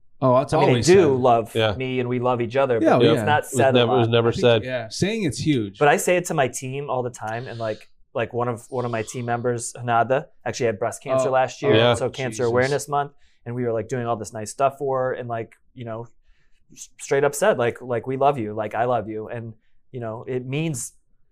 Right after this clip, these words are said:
Speaker 2: the world, like, when you mean it, and you
Speaker 1: Well,
Speaker 2: do mean it.
Speaker 1: I
Speaker 3: Yeah.
Speaker 1: do mean it. I just, when some people don't know, they, some people interpret that as, like, "Oh, you just, like, throw that around," and I'm like, "Yeah, I know, because it's, they're, you're supposed to."
Speaker 2: Yeah.
Speaker 3: S-,
Speaker 1: Like,
Speaker 3: side
Speaker 2: Well, the
Speaker 3: note.
Speaker 2: people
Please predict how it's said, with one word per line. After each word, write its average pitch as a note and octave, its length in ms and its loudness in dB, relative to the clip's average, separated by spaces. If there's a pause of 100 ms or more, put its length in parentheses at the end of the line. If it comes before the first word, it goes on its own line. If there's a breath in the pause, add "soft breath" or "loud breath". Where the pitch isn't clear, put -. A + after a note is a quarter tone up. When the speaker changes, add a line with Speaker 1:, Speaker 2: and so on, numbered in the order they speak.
(340)
Speaker 2:
the B2+ 100 -4
world, C3+ 320 4
like, D3 160 2
when E3+ 100 4
you D#3 120 0
mean D3+ 220 0
it, B2 200 -6 (160)
and C#3 120 0
you D3+ 120 6
Speaker 1:
Well, - 20 6
Speaker 2:
do C4 140 6
mean A2+ 200 -2
it. - 160 -8
Speaker 1:
I - 120 2
Speaker 3:
Yeah. A#2 160 6
Speaker 1:
do B2 80 2
mean D3 220 2
it. A2+ 140 -6
I C#3 80 2
just, D#3 260 2
when D3 120 0
some G3 160 -2
people F#3 240 -2
don't D#3 320 0
know, E3 380 2
they, D#3 160 -4
some F#3 200 -6
people G3+ 260 -2
interpret E3+ 580 0
that A#2 180 0
as, A2+ 160 -4
like, A2+ 420 -6
"Oh, D3+ 140 0
you C#3+ 180 -4
just, E3 280 -6
like, - 180 -6
throw C3+ 160 -6
that B2 160 -2
around," A#2+ 380 -6
and A2+ 100 -10
I'm B2 80 -6
like, A#2+ 200 -6 (140)
"Yeah, C3 140 -10
I D3+ 80 -2
know, G3+ 340 2
because C3+ 380 -4
it's, - 400 -8
they're, D#3+ 260 2 (720 soft breath)
you're G3 200 4
supposed A#3+ 580 4
to." G2 240 0
Speaker 2:
Yeah. A#2+ 320 0
Speaker 3:
S-, - 160 -10 (180)
Speaker 1:
Like, C#3+ 200 0
Speaker 3:
side D3+ 260 8
Speaker 2:
Well, D3+ 80 6
the C#3+ 120 6
Speaker 3:
note. C3+ 80 6
Speaker 2:
people A#3+ 420 4